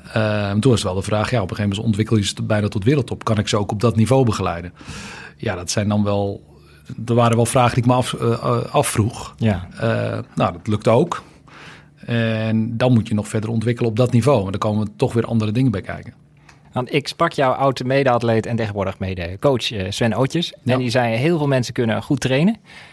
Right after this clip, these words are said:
Speaker 2: Maar Bart kan ook goed coachen. Die kan het allebei. Dat is best wel bijzonder. Is dat iets wat je
Speaker 1: Eh,
Speaker 2: herkent? Dat coachen misschien nog wel lastiger is dan trainen?
Speaker 1: Nou, coachen is wel hetgene wat ik meer heb moeten leren.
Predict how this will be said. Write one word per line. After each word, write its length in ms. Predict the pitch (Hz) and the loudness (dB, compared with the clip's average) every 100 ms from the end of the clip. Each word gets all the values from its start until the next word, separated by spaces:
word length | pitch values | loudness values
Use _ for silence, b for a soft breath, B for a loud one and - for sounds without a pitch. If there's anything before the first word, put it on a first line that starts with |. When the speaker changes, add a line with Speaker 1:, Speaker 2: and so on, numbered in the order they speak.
| B B | B B
Speaker 2:
Maar 160 | 131 | 0
Bart 160 | 120 175 | 2 2
kan 120 | 165 | 2
ook 120 | 160 - | 0 0
goed 160 | 160 | 0
coachen. 300 | 180 127 - | 4 2 2
Die 100 | 107 | -2
kan 100 | 151 | -2
het 80 | 151 | 0
allebei. 340 | 156 135 113 101 | 0 4 4 2
Dat 120 | 139 | -2
is 80 | 139 | -2
best 140 | 135 | 0
wel 100 | 131 | 0
bijzonder. 400 | 120 131 101 - _ _ - - | 0 0 0 -4 _ _ -20 -16
Is 100 | 147 | -12
dat 280 | - 131 - | -6 -6 -2
iets 180 | 139 147 | -2 -2
wat 140 | 143 | -2
je 60 | 139 | 0
Speaker 1:
Eh, 60 | 131 | 0
Speaker 2:
herkent? 320 | 139 185 196 | 2 0 0
Dat 160 | 143 | -2
coachen 300 | - 151 - 139 | 0 0 0 -4
misschien 200 | 139 139 | -4 0
nog 100 | 131 | 2
wel 140 | 127 | 2
lastiger 360 | 135 - 135 139 | 0 -2 -4 -2
is 100 | 135 | -2
dan 120 | 127 | -2
trainen? 360 | 135 143 208 - | 0 0 0 0
Speaker 1:
Nou, 140 | 120 - | -4 0
coachen 340 | 156 160 - | 0 2 -2
is 80 | 98 | 0
wel 140 | 113 | 0
hetgene 480 | 123 117 - 135 131 | -2 -4 -6 -2 -2
wat 100 | 127 | -2
ik 80 | 117 | 0
meer 220 | 131 135 | 2 2
heb 100 | 123 | 2
moeten 220 | 123 120 | 0 0
leren. 320 | 127 120 87 | 0 0 -4